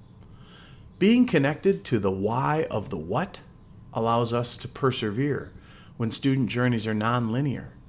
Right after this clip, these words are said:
and on the days where our emotional investment leaves us in a place of vulnerability. Just this week, I had to deal with the fact a couple of students I had been pretty close to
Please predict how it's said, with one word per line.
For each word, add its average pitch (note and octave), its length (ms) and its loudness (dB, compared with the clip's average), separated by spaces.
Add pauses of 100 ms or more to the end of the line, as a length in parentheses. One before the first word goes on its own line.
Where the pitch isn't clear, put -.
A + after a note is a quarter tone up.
(480)
and A#2 80 2
on A#2+ 120 2
the A2+ 80 2
days A#2+ 340 2
where A2 140 0
our G#2 120 2
emotional A2 540 -2
investment G2+ 560 -4
leaves B2 260 -2
us A#2+ 160 -2
in A2 60 -4
a G2+ 60 -6
place A#2 360 -2
of A2+ 100 -4
vulnerability. A2 800 -4 (1500)
Just A#3+ 180 2
this C4+ 160 0
week, C#3 320 2 (420)
I A2 60 -6
had A#2+ 200 -2
to A#2+ 60 -4
deal B2+ 300 4
with C3+ 100 0
the C3 80 -4
fact B2 540 -4
a B2 60 -8
couple C3+ 320 -2
of C#3+ 100 -2
students B2+ 400 -2
I G#2+ 120 0
had A2 180 -4
been G#2+ 400 -2
pretty C#3 180 2
close G2+ 360 0
to G#2 260 -8